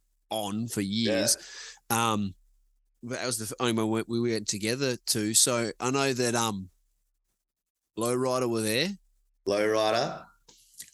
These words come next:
Speaker 1: Which
Speaker 2: think
Speaker 1: was one
Speaker 2: was
Speaker 1: of,
Speaker 2: Rage,
Speaker 1: I just
Speaker 2: was Rage there
Speaker 1: fucking
Speaker 2: that year?
Speaker 1: Nah, bro, 'cause I missed Rage. That was the year, the first year I worked underground.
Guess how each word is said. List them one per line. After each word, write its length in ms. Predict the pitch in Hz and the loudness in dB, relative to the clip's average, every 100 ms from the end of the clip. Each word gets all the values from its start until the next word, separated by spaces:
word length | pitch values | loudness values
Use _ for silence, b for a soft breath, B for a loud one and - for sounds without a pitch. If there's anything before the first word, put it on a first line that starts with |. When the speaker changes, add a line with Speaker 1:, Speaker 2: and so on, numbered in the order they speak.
| - | -2
Speaker 1:
Which 120 | - | 0
Speaker 2:
think 140 | - 233 | 2 4
Speaker 1:
was 140 | 135 | 2
one 280 | 143 156 151 | 2 0 2
Speaker 2:
was 100 | 139 | 2
Speaker 1:
of, 60 | |
Speaker 2:
Rage, 240 | 117 123 160 | 2 2 2
Speaker 1:
I 100 | 151 | 0
just 340 | 131 127 131 - | 0 2 2 2
Speaker 2:
was 20 | |
Rage 300 | 123 170 151 | 2 2 0
there 220 | 180 180 | 0 0
Speaker 1:
fucking 140 | 175 160 | 0 -2
Speaker 2:
that 0 | |
year? 260 | 220 269 262 - | -2 -4 -8 -10
Speaker 1:
Nah, 380 | 104 101 101 101 | -6 -2 -2 -2
bro, 220 | 98 98 | -2 -2
'cause 120 | - | -2
I 100 | 95 | -2
missed 300 | 95 98 - | -2 0 0
Rage. 440 | 92 95 101 - - | 0 -4 -2 -2 -4
That 160 | 104 90 | -10 -6
was 120 | 104 | -4
the 40 | 104 | -2
year, 240 | 98 101 98 | -2 -2 -4
the 60 | 101 | -8
first 360 | - 101 95 | -4 0 2
year 120 | 104 101 | 2 0
I 60 | |
worked 280 | 92 98 87 | 0 -2 -2
underground. 580 | 95 92 95 101 104 | -6 -6 -4 -4 -4